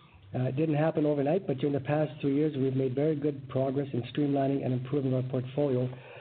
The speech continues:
by asset class and geography, and we'll continue to do so as we sell non-core retail and office properties between now and next summer and in the quarters a-, ahead. You know, as Jim mentioned, you know, we did about a, we did a lot of leasing this last quarter, and that's a typical quarter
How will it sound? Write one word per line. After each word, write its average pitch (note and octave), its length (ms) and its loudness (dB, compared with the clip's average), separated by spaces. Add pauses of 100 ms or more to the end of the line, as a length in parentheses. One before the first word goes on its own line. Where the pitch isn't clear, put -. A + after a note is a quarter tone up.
(240)
by A#2 80 -2
asset D3 400 0
class C#3 320 2
and B2 160 0
geography, C3 560 0 (720)
and C3 120 0
we'll C#3+ 120 2
continue E3+ 400 2
to F3+ 120 0
do G#3 220 2
so C#3+ 80 0
as C3 100 0
we C3 200 0
sell D3 160 4
non-core D#3 400 4
retail D3 380 2
and C3 120 2
office C#3+ 320 2
properties C3 460 0
between C3 240 -2
now C3+ 140 2
and C3 100 2
next C3 180 0 (100)
summer B2+ 240 0 (760)
and B2 320 0 (320)
in B2 60 0
the B2 100 -2
quarters C3 380 0 (120)
a-, D3 160 -6
ahead. C#3 440 0 (840)
You D3+ 80 0
know, D#3 80 4
as F3+ 180 2
Jim F#3+ 180 2
mentioned, G3 460 2
you F#3 60 2
know, E3+ 100 4
we E3+ 140 2
did F3+ 240 0
about E3 220 2
a, - 680 -6
we D#3 100 0
did D#3+ 120 2
a D3+ 40 2
lot E3 240 4
of F3 60 0
leasing F3 360 2
this C3 120 -2
last D3 260 2
quarter, E3 280 2
and D3 300 0
that's E3+ 200 0
a D#3+ 40 0
typical F#3 380 -2
quarter F#3 320 0